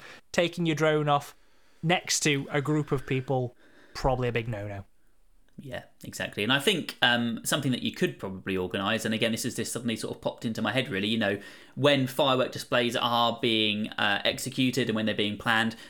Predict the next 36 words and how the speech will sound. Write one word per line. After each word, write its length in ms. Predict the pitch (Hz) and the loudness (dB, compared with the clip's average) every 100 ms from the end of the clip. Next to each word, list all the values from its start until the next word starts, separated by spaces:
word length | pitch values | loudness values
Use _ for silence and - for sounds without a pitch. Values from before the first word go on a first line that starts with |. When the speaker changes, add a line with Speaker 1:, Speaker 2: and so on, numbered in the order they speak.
| - | 2
Speaker 2:
they 120 | 143 | 2
normally 260 | 165 139 131 | 4 4 4
have 160 | 127 | 2
a 60 | 120 | 2
very 320 | 113 139 135 | 2 4 4
big 480 | 117 143 139 117 - | 0 2 2 0 -6
kind 180 | - 120 | -2 -2
of 60 | 110 | 0
exclusion 600 | - - 139 143 117 110 | -2 0 2 2 2 0
zone 220 | 101 104 | 0 2
where 120 | 113 | 0
people 300 | 113 120 127 | 0 -2 -4
can't 540 | - 120 113 101 - 135 | -2 0 0 -2 -6 0
go 140 | 113 | 2
anywhere 260 | 113 117 101 | 2 0 0
near. 400 | 110 139 104 95 | 0 2 2 0
So 220 | - 127 | 2 4
actually, 360 | 143 196 - - | 4 0 -2 -4
if 140 | 98 | -2
you 60 | 147 | -2
were 100 | 131 | -2
to 120 | 123 | -2
liaise 460 | 117 123 139 127 117 | 0 2 2 2 0
with 100 | 120 | -4
the 80 | - | -2
firework 480 | - 139 120 101 - | 0 2 2 0 -2
company 400 | 110 110 110 110 | -4 -2 0 0
and 240 | 101 107 - - | 0 -2 -8 -4
do 140 | 147 123 | 0 0
things 220 | 117 110 | -2 -4
properly, 480 | - 156 104 104 113 - | -2 -2 -2 -2 -4 -8
perhaps 280 | 117 135 - | -2 -2 0
you 80 | 131 | -4
could 140 | 117 | -2
share 360 | - - 147 113 | -2 0 2 4
that 220 | 135 139 | 4 2